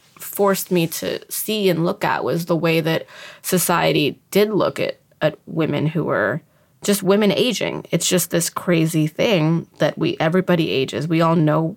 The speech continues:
we age, but we kind of act as though it's a shock. Um, other people act it, women themselves act it. I, I just, I, it, so much is put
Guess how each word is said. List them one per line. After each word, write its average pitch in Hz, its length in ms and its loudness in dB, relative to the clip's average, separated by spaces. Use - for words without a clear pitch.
we 156 140 0
age, - 580 -2
but 165 360 0
we 190 160 4
kind 180 280 2
of 170 120 2
act 156 320 -2
as 156 160 -2
though 147 580 0
it's 175 200 -4
a 143 40 -6
shock. - 600 -4
Um, 147 440 -2
other 165 220 0
people 165 400 -2
act - 400 -4
it, - 360 -4
women 151 300 -4
themselves 131 600 -6
act - 320 -4
it. 143 240 -4
I, 165 180 -2
I 175 120 0
just, 170 480 -2
I, - 80 -6
it, - 180 -10
so 202 320 2
much 190 240 2
is 175 140 -2
put - 500 -6